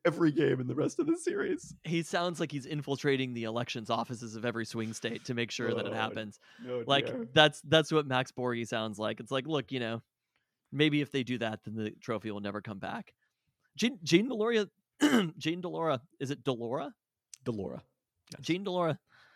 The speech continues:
Speaker 2: Uh, three-star recruit. I had to go look that up. I mean, he looked awesome in that game. U W's defense looked absolutely awful. It just felt like, it felt like the U W team was ready for the season to be over.
Speaker 1: I mean, there
Speaker 2: And
Speaker 1: was an ele-,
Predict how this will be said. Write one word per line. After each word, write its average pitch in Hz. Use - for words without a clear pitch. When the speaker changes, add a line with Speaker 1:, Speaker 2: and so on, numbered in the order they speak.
Speaker 2:
Uh, 113
three-star 147
recruit. 131
I 123
had 127
to 117
go 110
look 107
that 107
up. 110
I 139
mean, 156
he 156
looked 175
awesome 139
in 120
that 113
game. 113
U 151
W's 165
defense 147
looked 117
absolutely 123
awful. 120
It 214
just 202
felt 247
like, 226
it 196
felt 190
like 196
the 165
U 147
W 143
team 131
was 113
ready 110
for 113
the 104
season -
to -
be -
over. -
Speaker 1:
I 123
mean, 143
there 160
Speaker 2:
And 160
Speaker 1:
was 165
an 147
ele-, 135